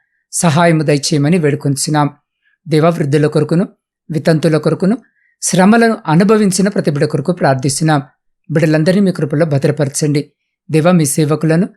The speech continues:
సేవకురాండ్రను, వారి కుటుంబాలను, వారి పరిచర్య అంతటిని దీవించి ఆశీర్వదించి ముందుకు నడిపించమని వేడుకొనిచున్నాం.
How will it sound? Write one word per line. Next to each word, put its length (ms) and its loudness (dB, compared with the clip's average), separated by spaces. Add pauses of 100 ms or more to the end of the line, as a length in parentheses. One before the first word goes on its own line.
(280)
సేవకురాండ్రను, 800 0 (420)
వారి 160 2
కుటుంబాలను, 640 2 (400)
వారి 160 2
పరిచర్య 460 2
అంతటిని 420 0
దీవించి 480 2
ఆశీర్వదించి 840 2 (460)
ముందుకు 300 2
నడిపించమని 680 0
వేడుకొనిచున్నాం. 720 -2